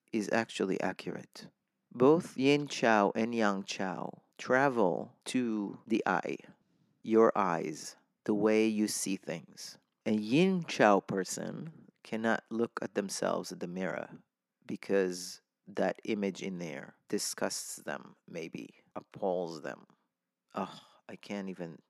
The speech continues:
stand my own image. So I close my eyes and I refuse to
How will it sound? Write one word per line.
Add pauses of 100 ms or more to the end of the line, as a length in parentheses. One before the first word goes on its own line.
stand
my
own
image. (520)
So
I
close
my
eyes
and
I
refuse (100)
to